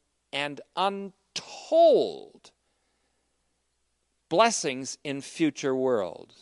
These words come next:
where Paul, Paul stepped into this morning, stepped out of this body, out of this age, into future world where angels worship his Savior and where he joins in with the triumph and the chorus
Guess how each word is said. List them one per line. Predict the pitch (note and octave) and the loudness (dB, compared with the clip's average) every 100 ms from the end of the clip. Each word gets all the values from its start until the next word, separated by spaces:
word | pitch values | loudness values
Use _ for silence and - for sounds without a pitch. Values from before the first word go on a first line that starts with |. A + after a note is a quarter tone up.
| _ _ _ _ - | _ _ _ _ -12
where | A2+ | -10
Paul, | - B2+ A#2+ A#2 | -6 -2 -2 -4
Paul | _ C3+ C3 G2+ | _ -6 -4 -4
stepped | F2 - G#2+ - A2 | -8 -8 -8 -8 -12
into | G2 F2+ G2+ | -14 -14 -14
this | F#2+ G2 - | -14 -16 -16
morning, | G2+ F2+ - _ _ _ - | -16 -16 -20 _ _ _ -16
stepped | - A#2+ - | -8 -8 -6
out | G2+ A#2+ | -4 -2
of | B2 | -4
this | B2 A2+ | -8 -8
body, | C3+ C3+ C#3+ E3+ _ _ _ _ - | -4 -2 -4 -8 _ _ _ _ -10
out | G2+ | -8
of | A2+ | -6
this | A2+ - | -8 -6
age, | B2 B2+ D3+ D3+ - _ - | -4 -2 -4 -10 -20 _ -18
into | G2 F2+ | -18 -16
future | - B2+ - B2+ | -10 -10 -6 -6
world | B2 A#2+ G2 F2 | -4 -4 -4 -8
where | F2+ - | -14 -10
angels | A#2 B2 G#2+ D2+ - - _ _ _ _ | -8 -8 -14 -18 -20 -20 _ _ _ _
worship | - G#2 - F#2+ - | -14 -12 -12 -14 -14
his | F#2 | -14
Savior | - F2+ E2+ - - _ _ _ _ _ _ _ _ _ _ - | -14 -14 -14 -18 -20 _ _ _ _ _ _ _ _ _ _ -18
and | F#2+ | -14
where | G#2 | -10
he | A2+ | -10
joins | G2 G2+ F#2 F2+ | -8 -10 -12 -12
in | G#2 F#2+ F2+ | -12 -12 -14
with | F2 | -16
the | F2+ | -16
triumph | F2 - G#2+ G2 F2+ _ | -16 -12 -10 -12 -14 _
and | G2+ F#2 | -20 -20
the | F2+ | -18
chorus | - F#2 F2 - | -12 -10 -12 -16